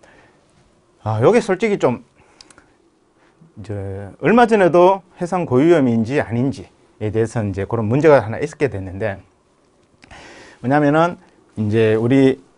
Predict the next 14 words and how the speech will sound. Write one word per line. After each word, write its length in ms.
그거 400
부선, 420
우리 240
그 260
보면은 340
석유 260
시추선 460
같은 360
게 100
있습니다. 340
석유 240
시추선 420
같은 220
경우에는 460